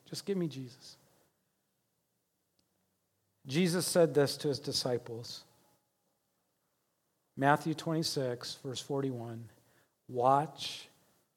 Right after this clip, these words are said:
and pray." How do we win the battle over our flesh that desires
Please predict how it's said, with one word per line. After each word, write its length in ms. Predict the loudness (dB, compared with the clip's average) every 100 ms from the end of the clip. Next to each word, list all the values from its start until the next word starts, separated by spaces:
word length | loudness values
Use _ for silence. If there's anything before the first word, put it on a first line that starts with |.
| _ _ -8
and 640 | -4 -2 -2 -4 -6 -10 -18 -20 _ _ _
pray." 480 | -18 -12 -10 -10 -14 -20 _ _ _ _ _
How 160 | 4 6
do 60 | 8
we 100 | 6
win 240 | 4 4
the 80 | 6
battle 420 | 8 8 8 0 -14 -20 _ _ _ _ _ _ _ _ _ _ _ _ _ _ -6
over 280 | -2 2 4
our 100 | 4
flesh 580 | 2 0 2 0 -8 -14 _ _ _ -4
that 180 | -2 -2
desires 720 | 2 6 8 8 4 0